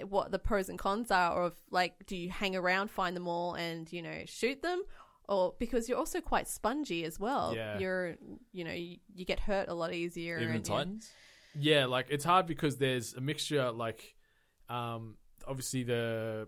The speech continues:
Speaker 2: the sponginess of the enemies is increased. Your damage feels like it's been decreased.
Speaker 1: Definitely.
Speaker 2: But then
Speaker 1: Well, that's story
Speaker 2: there's
Speaker 1: more.
Speaker 2: more enemies in a Nightfall than a Strike,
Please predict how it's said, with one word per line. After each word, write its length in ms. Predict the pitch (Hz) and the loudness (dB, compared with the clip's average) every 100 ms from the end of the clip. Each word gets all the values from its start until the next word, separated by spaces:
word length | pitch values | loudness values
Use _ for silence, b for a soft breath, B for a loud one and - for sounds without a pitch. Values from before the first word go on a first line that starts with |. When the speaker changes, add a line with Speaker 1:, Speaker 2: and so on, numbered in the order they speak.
| 127 | -4
Speaker 2:
the 80 | 135 | -2
sponginess 720 | - 147 143 143 123 117 - - | 4 4 4 2 0 0 -2 0
of 260 | 123 107 | 0 -2
the 120 | - | -6
enemies 380 | 123 139 156 147 | -2 2 2 0
is 100 | 143 | 0
increased. 520 | 151 139 151 170 170 156 | -2 2 4 4 2 0
Your 100 | 175 | 2
damage 440 | 135 147 170 - | 2 4 2 0
feels 240 | 143 131 | 0 0
like 180 | 120 107 | 0 -2
it's 80 | 107 | -4
been 160 | 120 107 | -6 -2
decreased. 600 | 127 147 - 110 98 - | 0 0 0 -4 -2 0
Speaker 1:
Definitely. 360 | 196 - 160 | 0 0 2
Speaker 2:
But 200 | 151 127 | 2 4
then 400 | 143 156 147 131 - b - | 4 4 2 0 -4 b -18
Speaker 1:
Well, 80 | - | -16
that's 180 | - - | -14 -12
story 160 | - | -8
Speaker 2:
there's 200 | 127 147 | -6 -6
Speaker 1:
more. 100 | - | 0
Speaker 2:
more 220 | 135 151 139 | 4 6 6
enemies 480 | 135 135 127 113 | 6 4 0 -2
in 200 | 120 127 | -4 -2
a 60 | 117 | -2
Nightfall 440 | 120 117 - 113 | -2 -4 -2 -2
than 160 | 110 107 | -2 -6
a 60 | 104 | -6
Strike, 420 | - 123 120 | 0 2 0